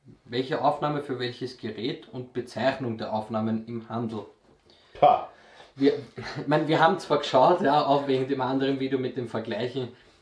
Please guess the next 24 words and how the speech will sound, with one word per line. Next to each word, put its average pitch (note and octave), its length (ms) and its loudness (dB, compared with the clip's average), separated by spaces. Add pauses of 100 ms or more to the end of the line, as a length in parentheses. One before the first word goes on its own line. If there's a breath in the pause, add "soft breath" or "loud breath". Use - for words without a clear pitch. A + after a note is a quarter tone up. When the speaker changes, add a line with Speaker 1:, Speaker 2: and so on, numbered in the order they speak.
Speaker 1:
was B2 360 -4
für C#3+ 120 0
Stichsägeblattaufnahmen B2+ 1300 -2
gibt D3 260 -10
es. A3 320 0 (140)
Und A#2+ 140 -10
es A#2+ 140 -8
gibt - 200 -10
doch - 160 -8
mehr, C3 220 -2
als A#2+ 200 -6
wir B2 80 -4
eigentlich A#2 300 -8
geglaubt - 360 -8
haben. G#2 180 -2
Speaker 2:
Ja. A2 240 2 (280)
Speaker 1:
Wir A#2 180 -8
blenden B2 320 -6
euch A#2 160 -8
da A#2 280 -2
auf, - 220 -10
auf A2+ 140 -12
Foto C#3 220 -4
ein. A#2 220 -2